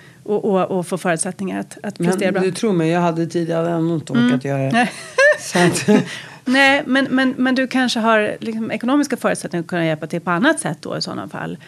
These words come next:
Speaker 1: om det skulle behövas.
Speaker 2: Ja, men så tänker jag också att f-,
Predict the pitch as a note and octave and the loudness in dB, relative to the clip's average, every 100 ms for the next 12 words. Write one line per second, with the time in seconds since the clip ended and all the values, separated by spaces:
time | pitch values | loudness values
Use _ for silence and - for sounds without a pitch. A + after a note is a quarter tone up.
0 | - - G3 E3+ D#3 - D#3 F3+ F3 E3 | -10 0 0 2 -2 -4 -6 -6 -8 -10
1 | - - - - - - - - - C#4 | -12 -18 -20 -20 -20 -20 -20 -10 0 4
2 | C#4 B3+ A#3+ C4+ C4+ C4+ B3 F#3 - F#3 | 4 4 2 2 2 2 2 0 0 2
3 | F3 F3 - - - - - - - - | 2 0 -12 -18 -20 -20 -20 -20 -20 -20
4 | - - - - - - - - - _ | -20 -20 -20 -20 -20 -20 -20 -20 -20 _
5 | - - - C#4+ - - - - | -20 -20 -20 -20 -20 -16 -14 -10